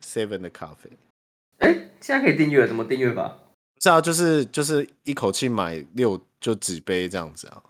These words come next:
Speaker 2: 哦，这还好啦，这不算订阅，这算买断。
Speaker 1: 是吗？
Speaker 2: 对，对，对，对，这我觉得还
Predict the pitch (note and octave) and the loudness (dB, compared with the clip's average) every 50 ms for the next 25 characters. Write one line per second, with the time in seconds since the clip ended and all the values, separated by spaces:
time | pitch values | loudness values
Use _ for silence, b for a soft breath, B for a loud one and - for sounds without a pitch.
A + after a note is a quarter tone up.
0 | _ _ - C#3 C#3+ C3+ C3 C3 - F#3+ D#3 B2+ B2+ B2+ A#2 G#2 G#2 F2 - - | _ _ 12 12 12 12 12 12 12 12 12 12 12 12 10 10 10 8 4 0
1 | - - G3 D#3 C#3 C3+ D3+ C3+ C3+ C3 B2+ A#2+ A#2 A#2 B2+ C#3 C#3 A#2+ A2+ G#2 | 6 6 8 8 8 6 4 2 2 0 0 2 2 2 4 4 4 4 4 0
2 | F#2+ - A2 G#2 G#2+ - - _ _ _ _ _ _ _ _ _ _ _ _ _ | -2 -2 -4 -4 -4 -6 -14 _ _ _ _ _ _ _ _ _ _ _ _ _
3 | - - C3 C3+ C3+ C3+ D3 - _ _ _ _ _ _ _ _ _ A#2 A#2 A2 | -4 0 2 2 2 2 0 -6 _ _ _ _ _ _ _ _ _ 0 2 2
4 | A2 G#2+ G#2+ G#2+ G#2+ - - B2+ C3 - F#3+ C3+ G2+ G2 - - - - - | 0 -2 -2 -4 -6 -4 -4 -2 4 6 6 6 6 4 0 -4 -6 -8 -12